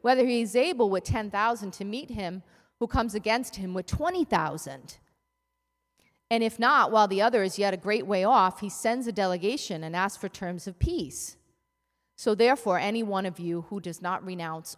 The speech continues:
all that he has cannot be my disciple." Did you get, did, did you get that? Did I get that, that last,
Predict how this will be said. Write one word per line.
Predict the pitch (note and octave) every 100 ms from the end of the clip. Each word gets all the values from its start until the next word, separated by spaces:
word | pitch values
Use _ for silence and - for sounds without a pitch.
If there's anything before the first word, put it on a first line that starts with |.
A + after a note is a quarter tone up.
| -
all | F#3 G#3+ A3+ A3
that | G#3+
he | A3+
has | G#3+ - F#3+ E3 C#3 G2+ - - - _ _ _ _ _ _ _ -
cannot | F#3 E3 E3 E3+
be | F3
my | D#3+ D#3
disciple." | D#3 - D#3 C#3+ - B2 C#3+ _
Did | F3
you | A3+
get, | B3 - _ -
did, | G#3
did | F#3+ G3 F#3+
you | A3
get | D#4+ E4+
that? | E4+ A3+
Did | F3
I | A3+
get | B3 C4+ B3+
that, | B3+ -
that | F#3+ -
last, | G3 G3 -